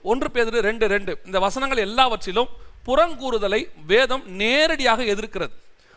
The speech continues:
புறங்கூறுறது ஒரு பாவம்னு சொல்லுது. அடுத்தவங்களை பத்தி பேசுறது ஒரு பாவம்னு அந்த இடத்துல வசனம் சொல்லுது. அப்ப நான் என்ன செய்யறது? இது யூசுவலா இருக்கக்கூடியதான, நம்ம ரட்சிக்கப்படுறதுக்கு முன்னாடியிலிருந்து இருக்கக்கூடியதான ஒரு சுபாவம்.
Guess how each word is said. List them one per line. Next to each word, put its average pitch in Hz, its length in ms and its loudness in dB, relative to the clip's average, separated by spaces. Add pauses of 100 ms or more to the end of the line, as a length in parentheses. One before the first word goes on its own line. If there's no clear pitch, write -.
(140)
புறங்கூறுறது 247 560 2
ஒரு 240 260 0
பாவம்னு 226 580 0
சொல்லுது. 160 280 -6 (560)
அடுத்தவங்களை 254 440 4
பத்தி 220 220 -2
பேசுறது 208 520 0
ஒரு 214 300 -4
பாவம்னு 226 460 0
அந்த 196 200 -2
இடத்துல 214 240 -2 (180)
வசனம் 185 380 -4
சொல்லுது. 127 200 -10 (460)
அப்ப 254 180 4
நான் 262 100 6
என்ன 254 260 4
செய்யறது? 220 680 0 (280)
இது 277 460 0
யூசுவலா 285 320 -2
இருக்கக்கூடியதான, 240 1040 0
நம்ம 233 200 0
ரட்சிக்கப்படுறதுக்கு 226 720 -2
முன்னாடியிலிருந்து 269 540 2
இருக்கக்கூடியதான 214 600 -2
ஒரு 233 140 0
சுபாவம். 196 400 0